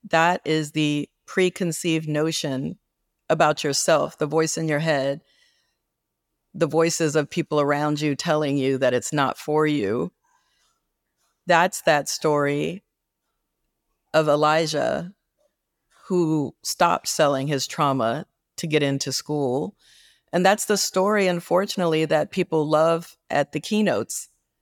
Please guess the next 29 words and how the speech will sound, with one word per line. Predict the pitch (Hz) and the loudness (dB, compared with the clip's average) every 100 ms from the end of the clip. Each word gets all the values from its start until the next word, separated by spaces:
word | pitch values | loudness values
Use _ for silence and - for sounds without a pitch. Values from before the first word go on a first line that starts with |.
| _ _ - | _ _ -4
at | 156 | 0
the | 170 | 0
tech | - 214 | 2 0
keynotes, | - 202 165 143 131 - | 0 -2 0 0 -2 0
right? | 156 175 | 2 2
It's | 160 | 0
the | - | -2
one, | 160 170 | -2 0
it's | 165 - | -2 -2
the | 156 | -2
rags | 165 180 185 180 | 2 2 0 -2
to | - | -4
riches. | 156 175 - - - - _ - _ _ | -2 -2 -2 -6 -8 -12 _ -20 _ _
It's | - 160 | -4 -4
the | - 156 156 147 | 0 2 2 0
tech | - 190 - | 0 0 2
is | 180 | -2
the | 170 | -2
great | 156 160 165 175 | -2 0 0 0
white | 165 165 | -2 -2
hope | 165 170 151 | -2 -2 -2
saving | - 165 175 156 | 0 0 0 0
Black | 147 156 160 | 2 0 0
people. | 139 104 - - - _ _ _ _ _ _ _ _ _ _ | -6 -8 -10 -10 -14 _ _ _ _ _ _ _ _ _ _
Black | - 175 185 202 | 0 2 2 2
people | 208 190 | 0 2
are | 170 | 0
saving | - 165 165 160 | 2 2 2 0
themselves | 156 156 147 139 139 | -2 0 2 2 0